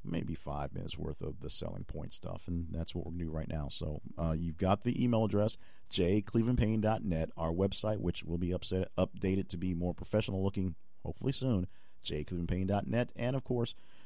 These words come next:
find me wherever you can, all over the place at various different spots where I'm writing and talking about. Find me on LinkedIn, find me on Twitter, find me on Facebook. Just find me and we'll have a conversation. I'll talk to you again in another week or so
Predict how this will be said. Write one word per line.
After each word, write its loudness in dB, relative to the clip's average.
find 2
me 6
wherever 4
you 0
can, 2
all -2
over -4
the -6
place -2
at -2
various -2
different -6
spots -4
where -4
I'm -6
writing -4
and -8
talking -8
about. -8
Find -2
me -2
on -4
LinkedIn, 0
find -2
me -2
on -2
Twitter, 0
find 2
me 4
on 2
Facebook. 0
Just 0
find 6
me 2
and 2
we'll -2
have 4
a -2
conversation. -4
I'll 2
talk 2
to -4
you 4
again 4
in 2
another 0
week 2
or 0
so 0